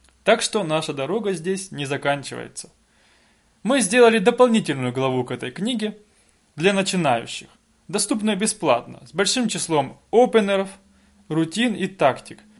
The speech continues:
которые ты можешь использовать прямо сейчас. Желаю тебе всего лучшего на твоём пути и во всех твоих отношениях в будущем, когда ты впустишь красивых и достойных женщин в свою жизнь.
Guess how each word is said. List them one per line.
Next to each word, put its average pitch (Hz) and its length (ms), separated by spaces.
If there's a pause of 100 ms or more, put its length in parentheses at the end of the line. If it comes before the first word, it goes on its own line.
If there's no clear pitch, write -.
которые 214 480
ты 165 140
можешь 170 300
использовать 190 640
прямо 143 260
сейчас. - 580 (1120)
Желаю 254 340
тебе 208 220
всего 170 300
лучшего 196 420
на 123 100
твоём 131 260
пути 214 440 (460)
и 147 40
во 143 120
всех 233 320
твоих 175 260
отношениях 151 680
в 120 100
будущем, 131 540 (180)
когда 147 200
ты 147 120
впустишь 151 540
красивых 131 560
и - 20
достойных 127 600
женщин 208 480 (100)
в - 80
свою 139 320
жизнь. 123 320